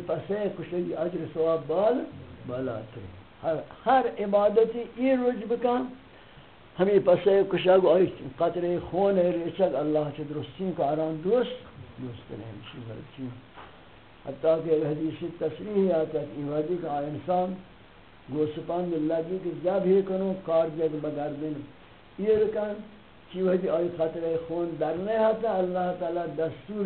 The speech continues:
دن کہ یہ مرد دفتر و اعمال نامی تا یہ تمامی سالا چقدر گناہ صغیرہ بودتا آدگر بودتا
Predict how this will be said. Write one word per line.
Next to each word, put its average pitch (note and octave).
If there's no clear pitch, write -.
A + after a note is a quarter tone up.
دن D3+
کہ D#3
یہ E3+
مرد F3
دفتر F#3+
و F3
اعمال E3
نامی F3
تا F3
یہ E3
تمامی D#3+
سالا F#3
چقدر F#3
گناہ D#3
صغیرہ D#3+
بودتا D#3+
آدگر D#3
بودتا F3+